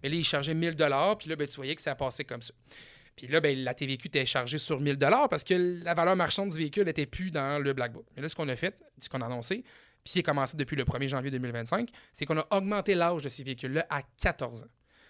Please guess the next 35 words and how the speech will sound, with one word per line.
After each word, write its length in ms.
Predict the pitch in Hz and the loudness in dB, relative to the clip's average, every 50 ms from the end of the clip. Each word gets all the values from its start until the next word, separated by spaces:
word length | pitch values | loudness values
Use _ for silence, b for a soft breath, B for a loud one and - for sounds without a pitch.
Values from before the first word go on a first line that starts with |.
| b b b | b b b
Donc 140 | 135 127 143 | -10 -4 0
maintenant, 280 | 151 147 123 165 196 | 0 0 2 0 -2
c'est 160 | 196 - 135 - | 0 -2 -6 -4
tous 140 | - 247 | -2 0
les 140 | 233 208 170 | 0 0 0
véhicules 340 | 143 156 143 123 - - - | 0 -2 -4 -2 -2 -2 -2
de 60 | 147 | -2
quatorze 560 | 127 - - - 220 - - 135 139 139 131 | -6 -6 -2 -4 -2 -2 -2 -4 -4 -2 -2
ans 60 | 170 165 | -2 0
et 100 | 156 139 | 0 0
moins 260 | 143 139 139 156 175 | 0 0 0 -2 -2
qui 140 | - - 143 | -4 -6 -6
vont 140 | 139 139 | -6 -6
se 100 | 123 - | -4 -2
retrouver 600 | 135 131 127 170 180 170 - 165 147 135 147 160 160 | -4 -2 0 0 0 0 -2 -4 -4 -2 -2 -2 -2
dans 240 | 135 123 151 156 151 | 0 0 0 2 2
le 100 | 139 127 | 0 -2
Black 220 | 123 117 113 120 | -2 -4 -6 -6
Book. 120 | - - _ _ _ _ _ _ B B B B B B B B | -12 -18 _ _ _ _ _ _ B B B B B B B B
Donc 100 | - 120 | -6 -2
là, 60 | - - | -2 2
ça 140 | - 175 | 2 2
veut 100 | 143 147 | 2 2
dire 180 | 135 135 180 196 | 2 2 0 0
qu'on 120 | - 147 | 2 0
vient 80 | 143 156 | -2 0
d'augmenter 600 | 156 147 160 196 196 190 190 180 165 139 - 175 | 0 6 6 6 6 6 2 0 -2 0 0 2
l'âge 380 | 165 156 160 175 185 170 143 139 | 4 4 4 4 4 2 -2 -2
moyen 440 | 147 143 147 156 156 143 147 165 175 | -4 -2 0 0 0 0 0 -4 -4
des 160 | 151 147 131 | -4 -6 -6
véhicules 420 | 127 139 131 120 - 160 160 156 | -6 -6 -8 -4 -4 -4 -4 -2
dans 80 | 139 127 | -4 -4
le 80 | 120 123 | -4 -2
Black 180 | 123 120 117 | -2 -4 -4
Book, 260 | 120 131 165 233 - | -2 0 0 0 0